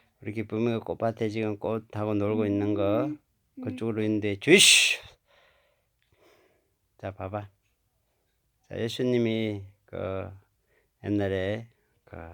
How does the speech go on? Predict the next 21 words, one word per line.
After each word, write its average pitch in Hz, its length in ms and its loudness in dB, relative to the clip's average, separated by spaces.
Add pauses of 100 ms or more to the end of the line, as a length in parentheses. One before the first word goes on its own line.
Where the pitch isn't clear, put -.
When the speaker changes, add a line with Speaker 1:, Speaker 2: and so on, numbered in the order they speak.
(1080)
Speaker 1:
기쁨의 104 360 -2
할아버지, 98 500 -4 (260)
자, 90 100 -14
데리고 98 460 -6
오실 - 280 -14
거야. - 180 -20 (540)
자, 101 160 -6
봐봐, 95 320 -4
옆에 101 300 -10 (100)
얼굴 113 320 -2
보이는 110 420 -4
분 98 160 -12
봐봐. 95 240 -14 (920)
얼굴 101 300 -2
안 92 160 -2
보이는 101 360 -2
분은 101 340 -4
예수님이고. 95 560 -8 (800)
Speaker 2:
음. 277 400 -10 (260)
Speaker 1:
한번 131 260 -2
데려오지. 123 500 0